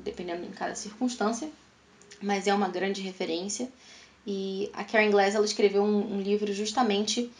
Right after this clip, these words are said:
né, falando sobre como a Charlotte Mason se insere dentro da tradição clássica de educação. Então, tô dando só essa introdução pra vocês terem um pouquinho de contexto e se situarem, né? De repente nunca ouviram falar nela.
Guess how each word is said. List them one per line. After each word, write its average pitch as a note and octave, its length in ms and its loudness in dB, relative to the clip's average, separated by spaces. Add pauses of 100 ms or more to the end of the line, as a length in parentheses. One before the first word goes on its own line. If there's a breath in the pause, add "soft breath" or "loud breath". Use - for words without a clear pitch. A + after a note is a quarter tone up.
(380 loud breath)
né, F#3+ 140 -4
falando F#3+ 460 0
sobre G#3 440 -4
como F4 540 6
a C#4+ 300 2
Charlotte A#3+ 340 -2
Mason G#3+ 340 -2
se - 200 0
insere A#3 540 4
dentro A3 460 0 (340 loud breath)
da G3+ 200 6
tradição G#3 480 -2
clássica G3 480 -2
de F#3 260 -6
educação. - 640 -6
Então, G#3+ 200 -2
tô A#3 140 -2 (140)
dando G#3 180 2
só G#3+ 120 -2
essa A3+ 160 -2
introdução G3+ 500 -2
pra G3+ 140 -2
vocês F#3 460 -2
terem F3+ 220 -4
um F3+ 60 -8
pouquinho F#3 340 -12
de - 100 -12
contexto A#3 680 6
e G3+ 60 0
se G3+ 160 -2
situarem, G3+ 600 2
né? F3+ 140 -4
De - 60 -2
repente G3 400 -6
nunca F#3+ 180 -6
ouviram F3 260 -4
falar E3+ 300 0
nela. A3+ 340 6